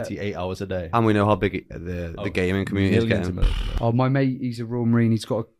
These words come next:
Speaker 3: a, uh, a channel called Glid Gaming, and he's, that's, that's his U S P on YouTube is, and he starts the videos with, like, "Come and, come and do, like, you know, Call of Duty with a, a real Royal Marine and stuff,"
Speaker 2: Yeah.
Speaker 3: and, like, the drills they do are amazing and stuff like that. It's, like,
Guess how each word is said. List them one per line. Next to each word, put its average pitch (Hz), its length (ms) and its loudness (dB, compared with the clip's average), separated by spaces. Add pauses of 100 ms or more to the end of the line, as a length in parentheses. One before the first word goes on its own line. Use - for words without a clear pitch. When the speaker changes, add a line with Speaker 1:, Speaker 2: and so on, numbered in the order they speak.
Speaker 3:
a, - 60 -8
uh, 110 240 -4
a - 40 -8
channel 117 280 -6
called 107 220 -18 (120)
Glid 117 380 -2
Gaming, 110 540 -2 (400)
and 110 140 -4
he's, 107 300 -2 (120)
that's, - 440 -4
that's 110 200 -6
his 107 160 -12
U 113 120 -2
S 107 100 -8
P 117 200 -6
on 110 160 -4
YouTube 113 440 -8
is, 107 180 -12 (800)
and 110 100 -2
he 113 60 0
starts 113 400 0
the - 80 -8
videos 107 340 -4
with, 98 80 -4
like, 98 200 -6 (300)
"Come 117 200 6
and, 110 240 4
come 117 200 0
and 110 120 4
do, 107 360 2 (100)
like, 101 240 -2 (200)
you 110 120 -4
know, 98 100 -4
Call 110 260 -4
of 98 60 -2
Duty 98 320 -2
with 95 580 -6 (120)
a, 95 100 -8
a 95 360 -10
real 107 260 0
Royal 98 240 -2
Marine 98 300 0
and 95 80 -4
stuff," 95 160 -6
Speaker 2:
Yeah. - 60 -12
Speaker 3:
and, 110 80 -4
like, 104 200 -6
the 123 80 -4
drills 113 520 -2
they 104 120 -4
do 107 200 -6
are 98 120 -8
amazing 101 560 -4
and 98 80 -10
stuff - 200 -18
like 101 220 -6
that. 76 60 -6
It's, - 120 -12
like, 90 140 -8